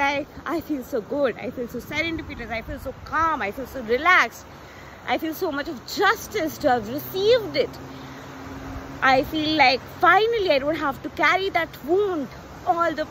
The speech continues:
pain has been taken away, but I have finally received my manifestation." I feel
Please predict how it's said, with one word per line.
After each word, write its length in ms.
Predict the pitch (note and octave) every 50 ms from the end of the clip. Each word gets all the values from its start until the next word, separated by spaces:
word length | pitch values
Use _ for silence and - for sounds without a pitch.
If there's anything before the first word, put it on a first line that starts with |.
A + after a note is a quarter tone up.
| - -
pain 260 | F4+ F4+ F#4 F4+ F4
has 220 | F4+ D4 D4 C4+ C4+
been 120 | D#4 D4 D4 -
taken 340 | G4 G#4 G4+ - G4+ F#4 F4+
away, 300 | F4+ F4+ G4 G4+ E4+ C4
but 260 | - - - F3 F3 - - - - - C4
I 60 | D#4+ G4 G#4
have 160 | G#4 E4 D#4+ - -
finally 320 | E4+ E4 E4 E4 D#4+ D#4+ D#4 D4+
received 500 | D#4+ - - - - G4 G#4 A#4+ B4 A4+
my 140 | G4 F4+ E4+ E4 E4 D#4+
manifestation." 920 | D#4 D#4 D#4 E4+ - E4+ E4 - - - G4+ F#4 F#4+ - - F#4 C#4+ - - - - - - - - - - - - - - - - - - - - - - - - -
I 160 | - D#4+ F#4+
feel 220 | - G4+ G#4 A4+